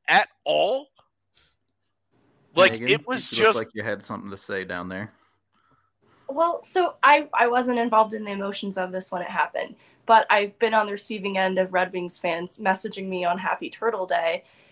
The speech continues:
Speaker 3: and I just didn't look in on this situation as something that I feel secondhand embarrassment for Lemieux on. In how he handled this, it wasn't, he didn't face the retribution with the honor that he probably would have liked to,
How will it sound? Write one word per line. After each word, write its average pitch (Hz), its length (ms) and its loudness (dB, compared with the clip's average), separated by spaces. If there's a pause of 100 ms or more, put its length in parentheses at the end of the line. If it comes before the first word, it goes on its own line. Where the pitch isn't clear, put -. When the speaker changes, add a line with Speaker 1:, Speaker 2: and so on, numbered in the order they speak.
(340)
Speaker 3:
and 233 400 6
I 226 120 0
just 277 260 -6
didn't 285 280 0
look 226 200 -2
in 220 140 -2
on 208 160 0
this 196 180 -6
situation 202 580 -6
as 190 120 -6
something 190 500 -8
that 175 220 -2 (120)
I 170 140 -2
feel 190 220 -8
secondhand 185 640 -8
embarrassment 180 640 -8
for 165 180 -6
Lemieux 160 380 -8
on. - 260 -12 (320)
In 202 100 -6
how 196 220 2
he 233 140 -4
handled 190 360 -2
this, 185 360 0 (680)
it - 180 -2
wasn't, 220 420 2 (320)
he 226 140 -6
didn't 226 200 -2 (340)
face 220 260 -2
the 208 100 -10
retribution 196 680 -8
with 175 120 -12
the - 160 -6
honor 175 260 0
that 185 120 -4
he - 140 -18
probably 180 340 0
would 165 160 -6
have - 160 -8
liked - 300 -4
to, 185 380 -6